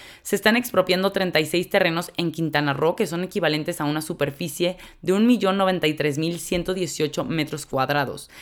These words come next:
El anuncio fue publicado en el Diario Oficial de la Federación y se les dio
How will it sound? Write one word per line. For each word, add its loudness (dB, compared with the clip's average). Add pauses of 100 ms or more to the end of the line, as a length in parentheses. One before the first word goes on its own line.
(160)
El 4
anuncio 4
fue 2
publicado 0 (240)
en 2
el 0
Diario 4
Oficial -2
de 2
la 0
Federación -2 (240)
y -6
se 4
les 4
dio 6